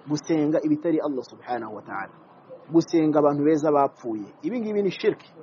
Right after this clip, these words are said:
Allah biturinde. No kubaka ku misigiti, no kubaka ku mva zabo imisigiti. Ibi byose byinjira muri iri somo yuko bigize gute? Bibujijwe. Hanyuma umwanditsi rahimahullah agakomeza agira ati,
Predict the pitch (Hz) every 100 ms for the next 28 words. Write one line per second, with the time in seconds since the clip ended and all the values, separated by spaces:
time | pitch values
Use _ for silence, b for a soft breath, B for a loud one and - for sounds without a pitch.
0 | - - - - 156 160 143 143 120 98
1 | 85 - 180 240 254 226 196 185 175 170
2 | - 170 196 196 220 220 226 196 - 190
3 | 190 208 190 160 143 135 147 185 - -
4 | - - - 147 160 185 147 143 135 135
5 | 127 143 151 135 151 156 147 143 131 147
6 | 175 175 285 - - - - 208 214 196
7 | 151 - - - - - - - - -
8 | 175 240 311 254 180 160 - - 208 185
9 | 151 156 185 - 147 143 147 139 165 170
10 | - 226